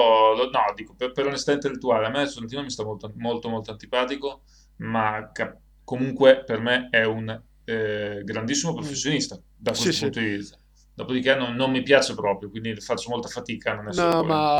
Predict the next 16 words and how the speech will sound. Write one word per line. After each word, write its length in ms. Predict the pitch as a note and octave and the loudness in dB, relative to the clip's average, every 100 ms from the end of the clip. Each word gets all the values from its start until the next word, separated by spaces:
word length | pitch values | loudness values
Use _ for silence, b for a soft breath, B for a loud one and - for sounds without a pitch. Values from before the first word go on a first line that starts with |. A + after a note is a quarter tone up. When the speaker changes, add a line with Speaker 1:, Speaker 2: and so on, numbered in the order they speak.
| C#3+ | 2
Speaker 2:
ma 200 | C#3+ D3 | 0 0
Speaker 1:
lo 100 | D3 | -4
dico 220 | G2+ A2 A2+ | -8 -10 -4
Speaker 2:
cioè, 180 | E3 | 2
Speaker 1:
per 60 | D3+ | 4
onestà. 460 | C#3+ D3 C#3+ C3+ C#3+ | 4 4 2 2 0
Speaker 2:
anche 0 | |
io 140 | C#3+ | -2
sono 240 | - C3+ | -4 -6
d'accordo 380 | C3 B2+ C#3 C3 | -8 -4 -6 -6
su... 200 | C#3 B2 - D#3 C#3+ - _ | -10 -14 -20 -20 -20 -20 _
con 220 | - C3+ | -10 -8
te 160 | C3+ A#2+ | -6 -10
su 140 | - B2+ | -12 -12
questo 340 | C3 B2 B2+ | -10 -10 -10
versante. 720 | C3 - - B2 A#2 - B2 | -10 -10 -10 -10 -12 -18 -20